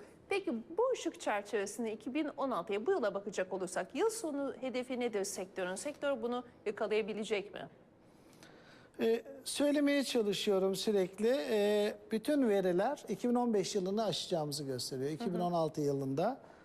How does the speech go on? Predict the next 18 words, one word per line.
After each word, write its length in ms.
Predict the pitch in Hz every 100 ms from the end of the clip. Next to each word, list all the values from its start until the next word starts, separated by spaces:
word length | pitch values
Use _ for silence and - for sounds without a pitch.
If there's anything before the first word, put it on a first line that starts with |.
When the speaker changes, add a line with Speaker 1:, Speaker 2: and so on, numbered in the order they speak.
| - -
Speaker 2:
bir 180 | 175 196 202 185 180 - -
nokta 440 | 185 170 170 214 208
üç 280 | 220 214 175
milyon 400 | 151 170 233 262
konut 260 | - 175 185
satışına 600 | - 135 - 190 180 233
ulaşacağımızı 800 | - 156 147 156 151 143 139 127
Speaker 1:
Hı 40 | 123
hı. 60 |
Speaker 2:
gösteriyor. 680 | 131 117 - 123 123 165 247 - - - - -
Ee, 460 | 175 180 185 185 196 185 -
demin 200 | 277 302
söyledim, 600 | 254 240 233 226 180 160 214
iki 240 | 160 233
bin 80 | 247
on 280 | 240 277 269
beş 260 | 220 -
yılındaki, 680 | 202 180 165 151 - 226 302